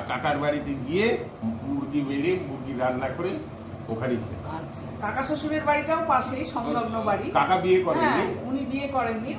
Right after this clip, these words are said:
Speaker 2: একই বাড়ি আর কি। তো ওই বাড়িতে গিয়ে মুরগির মাংসটা ওরা রান্না করতো বড় হয়ে যাওয়ার পর। দিদিরা, বৌদিরা মিলে ওরা
Speaker 1: সব আসতাম, যখন দাদা ভাইরা চলে যেতাম, তখন ওই কাকার বাড়িতেই রান্না হতো।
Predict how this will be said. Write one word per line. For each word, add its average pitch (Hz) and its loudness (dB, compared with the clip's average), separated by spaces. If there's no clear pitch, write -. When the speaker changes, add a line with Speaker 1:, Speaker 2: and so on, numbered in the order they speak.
Speaker 2:
একই 277 0
বাড়ি 226 2
আর - 0
কি। 302 -6
তো 247 -4
ওই 233 0
বাড়িতে 320 2
গিয়ে 330 -2
মুরগির 254 0
মাংসটা 240 0
ওরা 262 2
রান্না 180 0
করতো 190 -6
বড় 180 -2
হয়ে 170 -2
যাওয়ার 147 -4
পর। 143 -6
দিদিরা, 240 4
বৌদিরা 196 0
মিলে 185 -4
ওরা - -4
Speaker 1:
সব 208 8
আসতাম, 147 6
যখন 147 0
দাদা 143 0
ভাইরা 160 2
চলে 160 -4
যেতাম, 190 0
তখন 170 0
ওই 156 0
কাকার 139 2
বাড়িতেই 131 -2
রান্না 104 -2
হতো। - -8